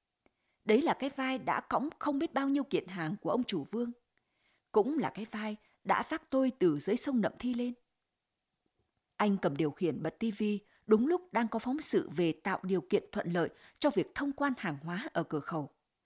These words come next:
Anh Thịnh chăm chú nhìn một hàng dài xe container xếp hàng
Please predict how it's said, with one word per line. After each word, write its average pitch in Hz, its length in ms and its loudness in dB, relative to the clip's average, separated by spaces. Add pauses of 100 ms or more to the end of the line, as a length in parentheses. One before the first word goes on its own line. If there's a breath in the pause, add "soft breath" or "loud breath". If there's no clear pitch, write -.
(520)
Anh 196 180 2
Thịnh - 200 -2
chăm 190 240 -2
chú 196 360 0
nhìn 175 260 6
một 165 160 0
hàng 160 300 -2
dài 156 320 0
xe 214 220 -4
container 196 480 0 (420 soft breath)
xếp 330 240 0
hàng 165 280 -4